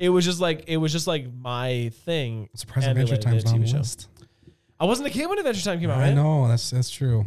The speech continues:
Speaker 2: I'm
Speaker 1: Like,
Speaker 2: try-, I'm trying to think. Yeah, so the ones that
Speaker 1: I mean, think, uh,
Speaker 2: for me,
Speaker 1: let's see
Speaker 2: like,
Speaker 1: how
Speaker 2: as
Speaker 1: old
Speaker 2: a
Speaker 1: I was
Speaker 2: kid,
Speaker 1: when
Speaker 2: hold on.
Speaker 1: Adventure Time came out.
Speaker 2: So mine would be Sp-, SpongeBob, obviously, is first. Um,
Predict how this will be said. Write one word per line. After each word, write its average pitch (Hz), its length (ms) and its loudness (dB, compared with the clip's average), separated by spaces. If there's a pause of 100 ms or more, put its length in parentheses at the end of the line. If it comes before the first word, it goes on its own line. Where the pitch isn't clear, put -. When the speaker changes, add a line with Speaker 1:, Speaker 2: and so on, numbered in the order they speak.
(140)
Speaker 2:
I'm - 60 2
Speaker 1:
Like, 175 80 4
Speaker 2:
try-, 160 180 2
I'm 160 120 2
trying 247 160 4
to 202 60 0
think. 156 120 -4
Yeah, 151 140 2
so 127 120 -4
the 127 60 0
ones 143 140 0
that 131 120 -4
Speaker 1:
I 117 180 -8
mean, 160 140 0
think, 165 240 -2
uh, 139 120 0
Speaker 2:
for 120 40 0
me, 117 60 0
Speaker 1:
let's 113 140 2
see 175 60 2
Speaker 2:
like, 165 40 0
Speaker 1:
how 151 40 2
Speaker 2:
as 143 40 2
Speaker 1:
old 139 80 2
Speaker 2:
a 131 40 0
Speaker 1:
I 120 80 2
was - 80 2
Speaker 2:
kid, - 60 -2
Speaker 1:
when - 100 0
Speaker 2:
hold 120 40 0
on. - 20 -2
Speaker 1:
Adventure 120 240 -6
Time 110 100 -8
came - 120 -16
out. 67 140 -20 (1120)
Speaker 2:
So - 120 -10
mine 107 180 4
would 110 80 4
be 101 200 2
Sp-, 110 160 -6
SpongeBob, 87 500 -6
obviously, 76 420 -14
is - 80 -20
first. - 360 -20 (760)
Um, 101 80 -6